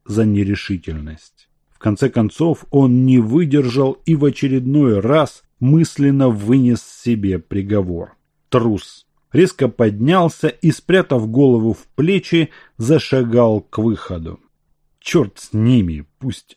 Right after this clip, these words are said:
живут и радуются. Он уже почти дошел до ворот сада, так и не отрывая взгляда от гравийной дорожки, как услышал со спины насмешливый голос.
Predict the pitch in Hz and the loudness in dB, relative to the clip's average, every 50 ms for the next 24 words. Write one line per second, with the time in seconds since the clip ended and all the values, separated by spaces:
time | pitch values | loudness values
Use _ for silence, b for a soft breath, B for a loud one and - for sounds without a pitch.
0 | _ _ - 98 95 95 104 113 104 95 98 120 147 143 117 - - _ _ _ | _ _ -14 -10 -8 -4 -2 -2 -2 -2 -4 -4 -4 -6 -6 -8 -16 _ _ _
1 | _ _ 143 147 127 104 95 90 85 76 85 80 78 73 - - - - - _ | _ _ -4 -2 -2 -2 -4 -6 -8 -10 -12 -14 -16 -18 -20 -20 -20 -20 -20 _
2 | _ _ _ _ _ _ _ _ _ _ _ _ _ _ - 151 165 156 143 143 | _ _ _ _ _ _ _ _ _ _ _ _ _ _ 0 2 4 4 4 2
3 | 165 - - 160 - - - - 180 160 156 165 147 - - 180 175 160 131 113 | 2 2 0 -2 -2 -4 -4 -4 -2 0 0 0 0 0 0 2 2 2 2 0
4 | 104 107 101 110 113 117 117 - - - - - 160 160 160 151 139 123 117 107 | -2 -2 -2 0 0 -2 -2 -4 -8 -16 -6 -2 0 0 2 0 0 0 -2 -2
5 | 101 - - 127 - - - 123 120 120 117 107 - - 117 120 120 127 139 143 | -2 -4 -4 -6 -6 -4 -4 -2 0 0 -2 -2 -4 -2 -2 0 0 0 2 2
6 | 127 113 104 98 98 95 92 107 107 113 143 143 131 120 113 113 110 104 98 95 | 2 0 0 -2 -4 -4 -2 0 2 2 2 2 2 2 0 0 0 -2 -2 -2
7 | 107 107 110 110 117 135 131 123 120 117 110 110 113 117 135 160 170 151 - - | -2 0 0 0 0 2 2 2 2 2 2 2 0 0 2 0 0 -2 -4 -4
8 | - 156 151 135 - _ _ _ - 165 160 160 - 165 151 - - - 139 147 | -4 -2 -2 -2 -4 _ _ _ -2 -2 -2 0 0 0 0 0 -2 -4 -2 -2
9 | 147 139 - - 110 101 98 - - 107 98 - _ - 110 107 113 131 151 160 | -2 -2 -4 -4 -6 -6 -6 -6 -6 -8 -8 -8 _ -2 0 2 2 2 2 0
10 | 151 - _ _ _ _ - 131 143 135 - - 123 120 113 101 92 - - - | 0 -4 _ _ _ _ -2 -2 -2 -2 -2 -2 -2 0 0 0 -2 -4 -6 -6
11 | 98 98 98 107 110 110 110 113 104 92 82 80 87 90 - _ _ | -4 -2 -2 -2 -2 0 0 0 0 0 -2 -6 -12 -16 -20 _ _